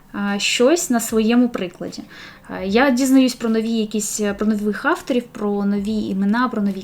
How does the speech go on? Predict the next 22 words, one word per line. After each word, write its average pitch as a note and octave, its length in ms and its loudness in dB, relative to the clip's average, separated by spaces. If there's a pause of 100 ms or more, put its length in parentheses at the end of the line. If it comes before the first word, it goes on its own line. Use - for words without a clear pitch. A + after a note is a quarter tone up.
(100)
книги, A#3+ 340 4 (400)
е, G3+ 260 -6
і C4 180 2
розповідаю A3+ 580 0
тут G#3+ 180 -6
вам, D#4+ 220 2 (340)
е, G#3+ 280 -2
щоб G3+ 360 -4
ви, G3+ 360 0
якщо A3+ 280 -2
не G3 100 -4
знали, F#3+ 440 -4
що - 160 -6
почитати, F#3+ 420 -10
що - 140 -12
подивитись, B3+ 520 -2 (280)
подивились A#3 440 8
на G#3+ 60 0
мене, D4 280 2 (380)
<laughs> - 400 -4
зробили B3 360 10
висновки D4+ 480 0